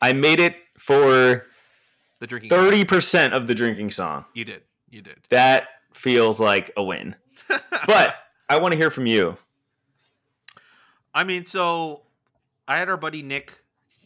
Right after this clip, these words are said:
Speaker 2: uh, fly in Friday, stayed with me. Um, his flight got delayed by multiple hours, so he actually arrived in Oakland at, like, midnight. <laughs> So I went to go pick him up, came home,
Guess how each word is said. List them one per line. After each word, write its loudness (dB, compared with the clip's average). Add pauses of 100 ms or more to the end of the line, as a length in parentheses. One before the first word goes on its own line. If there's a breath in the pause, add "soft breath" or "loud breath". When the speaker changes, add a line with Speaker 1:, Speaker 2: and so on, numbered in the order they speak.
Speaker 2:
uh, -6
fly -8
in -10
Friday, -8
stayed -14
with -16
me. -20 (560)
Um, -14 (100)
his -20
flight -10
got -8
delayed -14 (580)
by -8
multiple -12
hours, -10
so -20
he -18
actually -18
arrived -14
in -20
Oakland -20
at, -20
like, -20 (1600)
midnight. -16 (800 loud breath)
<laughs> -8 (160)
So -18
I -14
went -14
to -20
go -14
pick -18
him -20
up, -20
came -18
home, -20